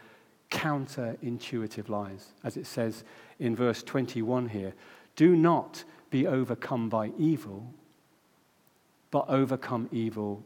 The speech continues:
with good." What Paul is effectively saying here, isn't he, in verse twenty-one, is love your enemies. It's one thing to be able to love those, of course, who love us back.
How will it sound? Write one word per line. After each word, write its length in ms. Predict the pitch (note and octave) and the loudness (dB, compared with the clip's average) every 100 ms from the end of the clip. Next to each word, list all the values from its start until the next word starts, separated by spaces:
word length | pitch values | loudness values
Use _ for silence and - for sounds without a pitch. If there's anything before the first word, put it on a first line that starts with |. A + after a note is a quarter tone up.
| - | -8
with 240 | A2 - | -8 -6
good." 280 | - G#2 - - _ _ _ - - - | -6 -6 -8 -20 _ _ _ -20 -18 6
What 160 | G#3 D#3+ | 8 10
Paul 220 | G3+ G#3 | 10 10
is 100 | D#3 | 8
effectively 460 | D3+ F3 C#3+ C#3 C3 | 6 6 4 -2 2
saying 280 | F3 F3 | 6 6
here, 180 | C3+ C#3 | 6 4
isn't 120 | D3+ | 4
he, 60 | C#3 | 2
in 80 | B2 | 2
verse 160 | C3 | 0
twenty-one, 420 | C3 C3 B2 A#2+ B2 | 2 -2 0 0 2
is 120 | B2+ | 2
love 260 | C3+ D#3 | 2 2
your 140 | D3 C#3 | 2 2
enemies. 540 | E3+ A#2+ G2+ - - _ _ _ _ _ _ _ _ _ _ - | 2 0 -6 -12 -20 _ _ _ _ _ _ _ _ _ _ -14
It's 160 | B2+ | 4
one 200 | E3 G#3 | 8 8
thing 200 | F#3+ F3 D#3 | 8 6 6
to 100 | D3 | 4
be 80 | |
able 200 | D3+ C#3+ C#3 | 4 4 0
to 200 | C#3 A2 - - - _ - | 0 0 -4 -20 -20 _ -2
love 300 | C#3 C#3+ A2+ | 8 8 8
those, 260 | C3 B2 A#2 | 2 0 -4
of 80 | |
course, 240 | - C3+ B2 | -2 -2 0
who 100 | B2+ | 2
love 240 | B2 A#2 | 4 4
us 160 | A#2 - | 2 2
back. 480 | D#3 A#2 B2+ - | 4 4 2 -4